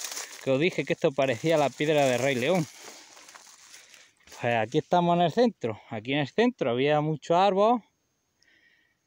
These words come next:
que tiraba para arriba, se lo entresaqué. Y aquí, pues, se puede observar que estas que están más soleadas están más hechas.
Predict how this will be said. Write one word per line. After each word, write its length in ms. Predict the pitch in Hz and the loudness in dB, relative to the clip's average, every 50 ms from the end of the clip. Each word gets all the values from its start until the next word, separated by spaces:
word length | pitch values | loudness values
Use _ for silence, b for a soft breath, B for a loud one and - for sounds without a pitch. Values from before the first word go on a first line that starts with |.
| _ _ - | _ _ -12
que 80 | - 131 | -10 -6
tiraba 340 | 123 127 143 151 160 165 156 | -2 0 2 4 4 4 2
para 220 | - 160 165 175 | 2 0 0 2
arriba, 340 | 185 208 202 208 226 233 202 | 2 2 4 2 2 0 -2
se 160 | - - 147 | -4 -4 -2
lo 100 | 135 139 | -2 0
entresaqué. 840 | 135 127 - - 127 120 - 135 131 117 - 160 180 196 208 214 _ _ _ _ _ _ _ _ _ _ - | -2 -2 -2 -4 -6 -4 -4 -4 -4 -2 -2 -2 0 -2 -2 -6 _ _ _ _ _ _ _ _ _ _ -6
Y 80 | 151 | -4
aquí, 240 | 143 143 135 180 208 | -4 -2 0 -2 -2
pues, 220 | 170 - 180 135 - | 0 0 -2 -2 -2
se 100 | - 127 | -4 -6
puede 300 | - - 185 196 202 196 | -2 0 2 2 2 2
observar 640 | - - 196 190 185 196 208 190 160 117 - _ _ _ _ _ _ _ _ _ _ _ | 2 2 0 0 2 2 2 2 0 -2 -8 _ _ _ _ _ _ _ _ _ _ _
que 140 | - - 170 | -6 -4 -4
estas 260 | 180 - - - 120 | -4 -4 -6 -10 -10
que 120 | - - 117 | -8 -12 -12
están 240 | _ - 165 165 165 | _ -2 -2 0 0
más 180 | 170 170 151 | 0 -2 -2
soleadas 480 | - 170 160 160 165 170 170 156 127 - _ _ _ _ - | -2 -2 0 2 2 2 2 0 -2 -4 _ _ _ _ -20
están 300 | - - - - 135 135 | -20 -12 -6 -4 -4 -2
más 260 | 139 139 143 165 196 | -2 0 0 2 0
hechas. 400 | 190 - - - 165 170 196 185 | 0 -2 0 0 0 0 0 -2